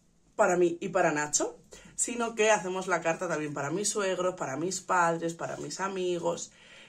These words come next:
Entonces, eh, pues tenemos regalitos para, eh, más personas. Así que nada, vamos a hacer ahora el tour porque me imagino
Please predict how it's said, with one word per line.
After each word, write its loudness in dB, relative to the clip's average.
Entonces, 2
eh, 4
pues -4
tenemos -4
regalitos 0
para, 6
eh, 4
más -2
personas. -2
Así 0
que -2
nada, 0
vamos -4
a -6
hacer -2
ahora 2
el -4
tour -4
porque 0
me -4
imagino -4